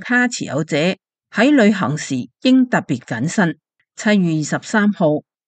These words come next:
，C B P喺其 X 平台向綠卡持有者發出重要警示，合法永久居民冇必要隨身攜帶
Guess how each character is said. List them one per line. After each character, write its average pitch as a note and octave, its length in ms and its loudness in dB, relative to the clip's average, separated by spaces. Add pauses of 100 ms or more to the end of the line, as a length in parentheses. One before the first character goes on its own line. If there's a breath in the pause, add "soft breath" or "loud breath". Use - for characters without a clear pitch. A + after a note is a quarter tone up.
(100)
，C - 240 0
B A#3+ 220 4
P B3 280 2
喺 G3+ 320 0
其 F#2 200 -4
X A3 340 -2
平 A#2 260 -8
台 B2 300 -6 (420)
向 A3+ 280 4
綠 A#3 180 2
卡 C4 320 0
持 - 180 -8
有 B2 160 0
者 F3 300 -2
發 F3+ 200 -2
出 - 180 -2 (240)
重 E3+ 260 0
要 F3 180 2
警 E3 220 -4
示， F3+ 160 -4 (460)
合 G#3+ 120 -2
法 A#3+ 220 0
永 G#3 300 2
久 G3+ 280 0
居 C4+ 160 4
民 A#3 140 4 (480)
冇 G#3 260 2
必 C#4+ 280 4
要 F#3 220 2
隨 - 300 -10
身 G#3+ 300 0
攜 C#3 260 -6
帶 E3+ 300 0